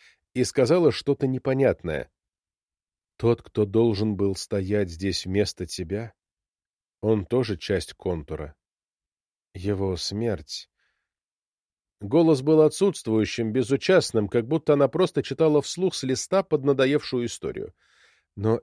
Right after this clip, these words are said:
это оказался ты. Когда говорила, что еще могу спасти тебя, имела в виду, что умрешь как гид.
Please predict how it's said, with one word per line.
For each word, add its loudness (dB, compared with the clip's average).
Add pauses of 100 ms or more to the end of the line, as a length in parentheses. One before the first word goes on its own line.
это -4
оказался -2
ты. -10 (1080)
Когда -2
говорила, 0
что -4
еще 0
могу 0
спасти -4
тебя, 0
имела 4
в -2
виду, -4
что -6
умрешь -2
как -6
гид. -16